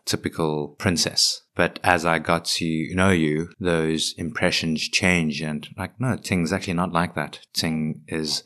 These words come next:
very independent and she chases being independent and she wants to do a lot of things by herself.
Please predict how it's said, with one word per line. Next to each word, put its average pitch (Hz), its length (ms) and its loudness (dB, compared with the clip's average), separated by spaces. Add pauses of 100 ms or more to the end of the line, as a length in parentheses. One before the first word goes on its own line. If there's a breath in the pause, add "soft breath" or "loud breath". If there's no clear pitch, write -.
very 92 180 8
independent 92 640 2
and - 160 -6
she 85 100 -2
chases - 840 0 (140)
being 78 200 0
independent 82 580 -2
and 73 220 -8
she - 100 -6
wants 76 320 -6
to 82 200 -2
do 76 60 -2
a 78 40 -2
lot 80 120 2
of 78 80 -8
things 76 240 -4
by 73 180 -2
herself. 80 500 -2